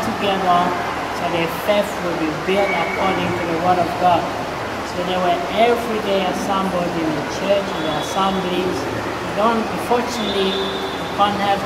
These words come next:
church every day, but we try to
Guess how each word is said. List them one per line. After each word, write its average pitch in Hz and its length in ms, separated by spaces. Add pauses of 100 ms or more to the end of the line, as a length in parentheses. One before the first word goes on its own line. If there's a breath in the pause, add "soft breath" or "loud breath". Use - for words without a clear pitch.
church 185 320
every 175 400
day, 175 240 (880)
but 165 160 (160)
we 170 80 (240)
try 185 160
to 180 220